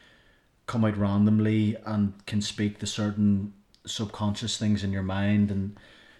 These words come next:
you know, th-, th-, there's all this sort of weird stuff goes in the background with the, with that side of the tarot, the, um, the fortune telling side and, and the, uh,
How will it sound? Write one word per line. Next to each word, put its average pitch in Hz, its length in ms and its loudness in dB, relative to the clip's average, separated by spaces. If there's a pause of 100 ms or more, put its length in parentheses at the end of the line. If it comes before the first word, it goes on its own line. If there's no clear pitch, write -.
(140)
you 113 120 -4
know, 117 60 -2
th-, 135 420 -6
th-, 143 120 2
there's 135 140 2
all 170 140 4
this 151 140 2
sort 123 140 -2
of 107 80 0
weird 104 200 4
stuff - 260 -6
goes 107 180 -4
in 104 80 2
the 98 40 0
background 101 520 -2
with 101 80 -4
the, 98 200 -2 (800)
with 101 120 -6
that 104 220 -6
side 120 160 -4
of 117 120 -4
the 113 60 -2
tarot, 113 440 0
the, 98 260 0 (180)
um, 98 540 -4 (100)
the 110 80 -12
fortune 107 380 -4
telling 117 280 -2
side 113 320 0
and, 101 240 0 (480)
and 98 200 -2
the, 98 340 -2
uh, 104 100 -8